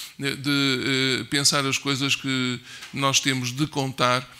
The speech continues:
para poder agarrar num projeto destes, muito bem apresentado aqui, e de o potenciar e de o colocar, como vos diz-, vocês dizem, do lado de lá em valor. Mas, mas há desafios grandes na área da saúde, já que isso falou. Eu julgo que nós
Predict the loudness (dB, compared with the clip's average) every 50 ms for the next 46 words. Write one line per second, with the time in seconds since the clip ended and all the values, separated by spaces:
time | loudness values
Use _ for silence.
0 | -18 -14 -12 -12 -8 -2 0 0 0 0 0 -4 -4 -2 0 0 -2 0 0 -2
1 | 0 0 0 2 2 2 2 2 0 0 -2 -2 -2 -2 0 0 -2 -2 0 2
2 | 2 2 2 0 -2 0 2 2 2 0 0 0 0 0 0 0 0 -2 0 0
3 | 0 0 0 0 0 0 -4 -6 -6 -8 -8 -8 -8 -8 -10 -14 -16 -16 -14 -10
4 | -10 -6 -4 -2 -2 -2 -4 -6 -6 -4 0 2 2 2 2 2 0 -2 -2 -4
5 | -6 -8 -8 -8 -8 -10 -6 -4 -2 -2 -2 -4 -8 -16 -20 -20 -12 -8 -8 -6
6 | -4 -4 -6 -4 -4 -6 -6 -6 -8 -8 -6 -4 -4 -2 -2 -4 -4 -2 -2 -2
7 | -2 -2 -4 -6 -6 -6 -8 -8 -6 -6 -6 -6 -6 -6 -8 -8 -8 -10 -12 -16
8 | -20 _ _ _ -20 -18 -16 -14 -14 -14 -14 -10 -2 2 4 4 4 4 4 2
9 | 4 4 4 4 4 0 0 -2 -2 -2 0 0 0 0 2 4 4 4 4 4
10 | 4 4 4 2 2 0 0 -2 0 0 0 0 0 0 0 0 0 0 -2 -2
11 | -4 -2 0 0 0 2 0 0 0 0 0 0 0 -2 -4 -8 -16 -20 _ -20
12 | -20 -20 -20 _ _ _ -20 -20 -20 -18 -10 -2 0 2 2 2 0 -2 0 0
13 | 2 2 2